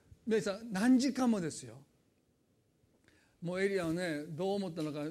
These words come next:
聖書は何も書いてないんですけど、もし私がエリアだったらですね、「もうちょっと呼びすぎやろ」みたいなんですね。もうそんなに呼んだら答えるかもわかんないってちょっとかで思いそうな、ね、バールの神なんていないって分かってるけどですね。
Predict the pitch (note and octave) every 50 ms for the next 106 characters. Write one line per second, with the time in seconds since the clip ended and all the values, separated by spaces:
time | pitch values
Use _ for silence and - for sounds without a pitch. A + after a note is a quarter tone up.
0 | F3 F3 F#3 - - F#3+ E3 E3 D3 D3 E3+ G3+ A3 G3+ E3 C#3+ E3+ F3+ F#3 A#3
1 | G#3+ G3+ F3+ D#3+ C#3 - - D#3 D#3+ E3 E3+ G3+ G#3+ G#3 G3 G3 G3+ A3+ C4 C4+
2 | G3+ A3+ A#3 G#3+ G3 G3 F3 - G3 G#3 G#3 A3 A3 G3+ F#3 F3 E3 - - D3+
3 | C#3 C3 B2+ B2 - E3+ E3+ E3 E3 D3 - - - - - _ - D#3 - -
4 | G#3 E3+ D#3 D#3 D#3+ G#3 A3+ B3 B3+ A3+ - B3 G#3+ B3+ A#3 G3+ F3 D#3+ D3+ D#3+
5 | C#3+ - C#3+ - C3 A#2+ C3 C#3 B2+ - - G3 - - - - - - _ _
6 | _ _ _ _ _ - - D#3 D#3+ D#3+ D3+ C#3+ C3 - - _ - - F3 G#3+
7 | A#3 B3+ C4 C4 C4+ C4+ C4 A3 F#3+ F#3 F3 E3+ E3+ E3+ - A3 - A#3 C4 C#4
8 | B3+ C4 G#3+ G3+ E3+ G#3 G#3+ F3 F#3 E3+ D#3 G#3 F#3 F3+ E3 F3+ F3+ F3+ D3+ A3
9 | G#3 - - G#3 E3+ D#3 C#3+ - - - - - - _ - F3+ A#3+ B3+ - -
10 | - - _ _ - D#3+ A#3 C#4 C#4 B3+ A#3+ A3 A#3 A#3+ A3+ G#3+ G3+ F3 G#3 A#3
11 | C#4+ D4+ C#4 G#3 - G3+ A3+ A3+ C#4+ D4 - D4+ D4 C4+ G#3 F#3 D#3 C#3 B2 A2
12 | - - -